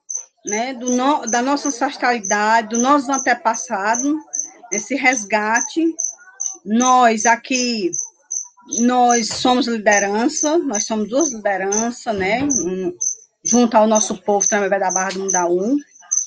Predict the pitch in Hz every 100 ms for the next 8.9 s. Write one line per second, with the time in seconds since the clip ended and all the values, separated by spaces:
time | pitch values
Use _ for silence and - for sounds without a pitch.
0 | - - - _ _ - 233 285 330 349
1 | 247 233 285 349 - 294 311 311 285 226
2 | 247 254 - 262 226 202 - 226 233 269
3 | 320 330 349 - _ - - - 202 240
4 | 285 294 277 208 180 - 233 254 240 -
5 | 339 359 - 285 240 240 233 226 220 220
6 | - 226 220 208 208 - - 196 208 269
7 | 311 339 359 381 _ - - - _ -
8 | 185 254 311 - - 262 285 330